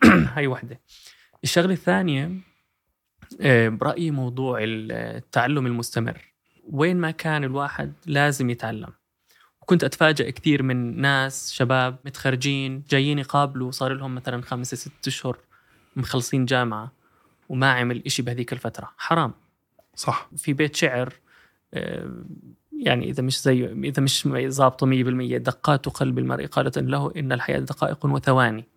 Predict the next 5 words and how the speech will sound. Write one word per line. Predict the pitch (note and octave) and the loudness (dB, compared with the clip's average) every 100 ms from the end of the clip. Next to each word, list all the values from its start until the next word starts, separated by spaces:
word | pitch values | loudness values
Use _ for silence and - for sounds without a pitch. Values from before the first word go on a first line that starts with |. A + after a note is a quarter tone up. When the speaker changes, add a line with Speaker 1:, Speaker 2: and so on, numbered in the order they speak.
| - | -4
Speaker 2:
مم. | C3 B2 A#2+ A#2 A#2+ B2 _ _ _ _ _ - | -2 -2 -4 -6 -10 -16 _ _ _ _ _ 6
Speaker 1:
آه، | D3+ B2+ | 6 6
كل | - G#3+ A3+ A#3 A3 | 0 2 4 2 0
وقت | D#3 F3 C#3 C3+ - - - _ _ _ _ _ _ | 2 4 4 -2 -6 -20 -20 _ _ _ _ _ _
بمشي | D#3+ E3+ D#3 B2 B2 | 6 8 6 0 -4